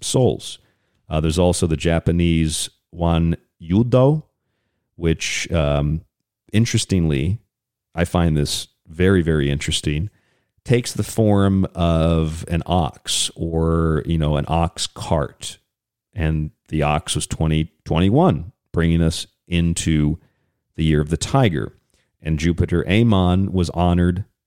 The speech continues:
by a white ox being sacrificed,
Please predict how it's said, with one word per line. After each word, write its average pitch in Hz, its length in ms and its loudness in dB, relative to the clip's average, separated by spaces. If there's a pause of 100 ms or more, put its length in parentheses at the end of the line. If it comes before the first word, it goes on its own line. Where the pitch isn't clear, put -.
(120)
by 76 520 0 (200)
a 90 100 2
white 78 440 0
ox - 580 -2 (220)
being 80 260 0
sacrificed, 90 920 -4